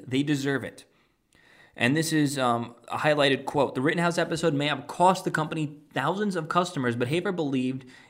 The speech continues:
it also allows Bra-, Black Rifle Coffee to draw the line. It's such a repugnant group of people," Hafer said.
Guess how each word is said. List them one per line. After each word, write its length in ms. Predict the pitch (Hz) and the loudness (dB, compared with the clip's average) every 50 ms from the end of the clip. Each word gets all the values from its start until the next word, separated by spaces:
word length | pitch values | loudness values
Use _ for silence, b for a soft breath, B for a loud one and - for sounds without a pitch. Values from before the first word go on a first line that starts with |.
| B | B
it 140 | _ 131 131 | _ -4 -2
also 340 | - - 160 185 - - 208 | 0 2 0 0 2 0 -2
allows 300 | 196 175 170 151 147 147 | 0 2 2 2 2 2
Bra-, 380 | 131 113 117 127 131 139 135 - | 0 -2 0 0 0 0 -2 0
Black 220 | - 135 151 151 | 0 0 0 2
Rifle 240 | 170 175 175 175 170 | 0 -2 -2 -2 -4
Coffee 260 | 156 - 143 139 147 | -4 -2 -2 -2 0
to 80 | 131 120 | -2 -2
draw 140 | 117 123 110 | 0 0 0
the 100 | 107 117 | 0 0
line. 260 | 147 170 170 170 170 | 0 0 0 0 0
It's 120 | 170 165 | -2 -2
such 160 | - 160 - - | -2 -4 -2 -2
a 80 | 135 | -2
repugnant 420 | 123 123 120 127 135 143 143 139 135 | -2 0 0 0 -2 0 -2 -4 -2
group 200 | 135 123 117 117 | -2 -2 -2 -2
of 100 | 104 - | -4 -4
people," 260 | - 175 160 160 156 | -6 -4 -2 0 0
Hafer 220 | 156 156 147 147 | 0 0 -2 -4
said. 320 | 143 - 151 143 143 143 | -4 -2 -2 -2 -2 -4